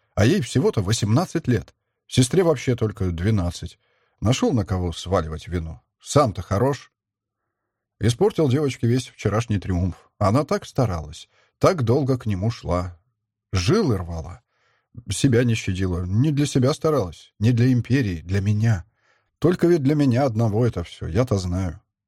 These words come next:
Столько времени подготовки, солёного пота, сорванных ногтей и крови, брызгами во все стороны. Столько испытаний, которые далеко не каждый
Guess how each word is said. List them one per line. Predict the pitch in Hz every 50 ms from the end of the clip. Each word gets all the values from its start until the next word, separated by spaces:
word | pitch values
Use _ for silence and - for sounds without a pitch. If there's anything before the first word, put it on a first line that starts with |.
| _ _
Столько | - - - - 190 190 - 165
времени | 147 127 147 156 127 120 117
подготовки, | 113 - 104 98 104 104 - - 98 92 - - -
солёного | 87 - - 107 120 151 156 131 127 123 120
пота, | - _ 120 120 104 - - 82
сорванных | - - - 131 123 117 113 110 107 - -
ногтей | 107 110 117 - - - 143 131 107
и |
крови, | 95 - - 120 127 110 82 - _ _ _ _ _ _ _
брызгами | - 78 80 104 127 180 214 202 170 123 95 90 76 73 73
во | - - 127 135
все | - - 180
стороны. | - - - 175 175 131 92 78 76 73 - _ _ _ _ _
Столько | _ - - - 175 202 165 - - 156
испытаний, | 135 - - 147 120 170 175 165 135 117
которые | - 156 - - 143 143 131
далеко | 117 120 127 143 131 -
не | 185 180 175
каждый | - 165 185 190 151 147 165 156 135